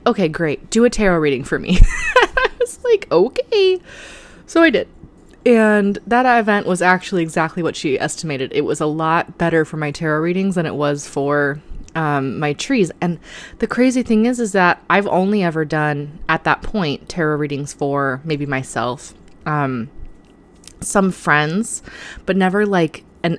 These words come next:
an event where people I don't know come in and pay me to do a reading for them. That was crazy. And that event,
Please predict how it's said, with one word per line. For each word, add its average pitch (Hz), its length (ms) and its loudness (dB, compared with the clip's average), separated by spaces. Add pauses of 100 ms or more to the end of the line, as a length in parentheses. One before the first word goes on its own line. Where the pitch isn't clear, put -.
an 170 140 2
event 160 520 0
where 170 120 2
people - 340 2
I 160 100 4
don't 160 280 0
know 156 180 -2
come 165 320 0
in 151 220 0
and 147 140 -4
pay 208 360 8
me 147 520 -2
to 165 100 -8
do 156 160 0
a 147 40 0
reading 156 360 -2
for 135 180 -6
them. 127 240 -6 (540)
That 165 180 2
was 151 160 -2
crazy. 135 640 -4
And 190 220 4
that 190 280 0 (580)
event, 175 380 2